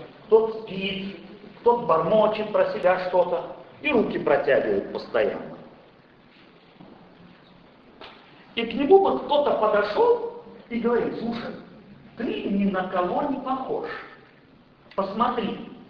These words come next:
ободранный, небритый, немытый, несёт от тебя за три километра в бок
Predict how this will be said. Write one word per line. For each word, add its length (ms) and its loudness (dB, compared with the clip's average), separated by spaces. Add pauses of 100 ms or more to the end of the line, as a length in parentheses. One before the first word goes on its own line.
(360)
ободранный, 960 4 (100)
небритый, 960 2 (120)
немытый, 840 2 (200)
несёт 520 0 (340)
от 220 4
тебя 280 0
за 100 2
три 320 -2
километра 520 0
в 200 -2
бок 320 0